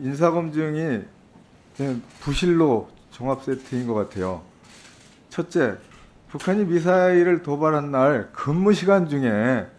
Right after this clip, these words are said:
십수 차례 이제 주식 거래를 했어요. 둘째, 북한이 미사일을 도발한 다음 날에는 골프장을 다녔어요. 그 셋째,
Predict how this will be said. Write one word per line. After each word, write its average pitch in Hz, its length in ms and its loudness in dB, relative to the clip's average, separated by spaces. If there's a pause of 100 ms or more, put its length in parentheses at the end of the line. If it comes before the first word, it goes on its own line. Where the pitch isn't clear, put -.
(420)
십수 - 480 -14
차례 160 480 -2
이제 135 160 -6
주식 135 340 -6
거래를 127 460 2
했어요. 90 480 -8 (720)
둘째, 139 560 -2 (480)
북한이 190 340 0
미사일을 175 760 2
도발한 160 480 2
다음 175 420 0
날에는 160 480 2 (1300)
골프장을 202 560 4
다녔어요. 107 640 0 (1300)
그 160 80 -4
셋째, 175 560 4